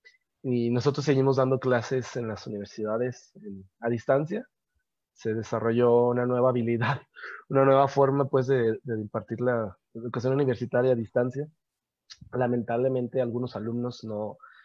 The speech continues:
tenían las infraestructura nes-, la infraestructura necesaria, pues, para recibir sus clases en sus respectivos municipios.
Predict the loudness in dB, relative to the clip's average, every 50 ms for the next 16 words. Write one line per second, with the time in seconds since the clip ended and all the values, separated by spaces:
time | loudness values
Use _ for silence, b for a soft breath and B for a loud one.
0 | b b b b b -4 -2 0 0 0 0 0 -2 -2 -6 -4 -4 -8 -8 -8
1 | -8 -12 -10 -6 -4 0 0 0 0 -2 -4 -8 -12 -20 _ _ -10 -8 -6 -6
2 | -8 -8 -6 -2 0 2 2 2 2 0 2 2 2 2 2 2 0 -4 -6 -6
3 | _ -4 -2 -2 -2 -4 -6 -10 -12 -12 -10 -10 -10 -10 -12 -14 -16 -8 -4 -4
4 | -4 -4 -6 -10 -10 -10 -10 -8 -10 -10 -12 -12 -14 -14 -14 -12 -10 -8 -8 -6
5 | -6 -6 -8 -8 -8 -8 -8 -6 -6 -6 -8 -8 _